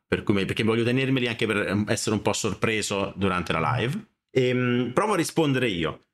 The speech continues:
Con seicentomila euro, eh, ovviamente è difficile, ipotizzando in Europa, non stiamo in America, il doll-, non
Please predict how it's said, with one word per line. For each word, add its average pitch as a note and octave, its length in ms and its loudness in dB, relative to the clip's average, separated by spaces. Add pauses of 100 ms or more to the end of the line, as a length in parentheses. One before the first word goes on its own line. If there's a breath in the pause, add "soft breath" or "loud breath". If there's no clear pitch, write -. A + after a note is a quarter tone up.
(160)
Con B2 180 2
seicentomila E3 840 0
euro, E3 560 0
eh, G#2 400 -4
ovviamente C#3+ 440 0
è - 20 0
difficile, E3 880 -2 (100)
ipotizzando A#2 760 0
in A#2 100 0
Europa, A2+ 640 0 (720)
non G2 160 0
stiamo B2 300 -2
in B2 60 0
America, G#2+ 600 -2
il F2+ 320 -2
doll-, A2+ 260 0
non G#2+ 160 0